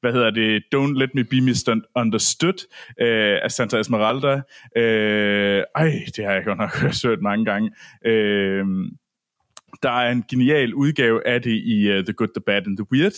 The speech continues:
at der har, bruger de det samme, øh, der bruger de en anden udgave af det her nummer,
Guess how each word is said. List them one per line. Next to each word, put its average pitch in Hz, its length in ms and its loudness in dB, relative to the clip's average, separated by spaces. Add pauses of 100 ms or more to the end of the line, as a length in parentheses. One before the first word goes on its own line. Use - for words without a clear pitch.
at 123 120 -2
der 104 260 2
har, - 200 -6
bruger 131 160 0
de 131 140 -6
det 123 160 -4
samme, 156 400 -2
øh, 110 400 2
der 131 60 -2
bruger 127 200 0
de 123 100 -4
en 110 160 -2
anden 196 200 4
udgave 156 360 0
af - 60 -8
det 165 80 -2
her 151 120 -4
nummer, 156 340 -4